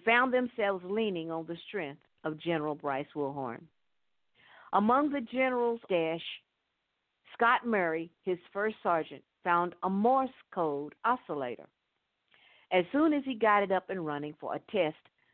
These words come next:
the general sent this message. "We are praying someone out there will get this message. Stop.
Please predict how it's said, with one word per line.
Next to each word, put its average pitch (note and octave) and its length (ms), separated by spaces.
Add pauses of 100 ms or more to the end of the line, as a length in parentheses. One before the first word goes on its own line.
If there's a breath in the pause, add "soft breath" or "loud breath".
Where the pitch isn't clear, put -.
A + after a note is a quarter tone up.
(160)
the E3+ 60
general G#3+ 600
sent F3 240
this E3 200
message. B2+ 680 (1800)
"We A3 220
are G3+ 100
praying E3+ 680
someone E3+ 420
out F3+ 280
there C#3 280 (300)
will E3 100
get F3 320
this D#3+ 180
message. E3 460 (360)
Stop. C3+ 300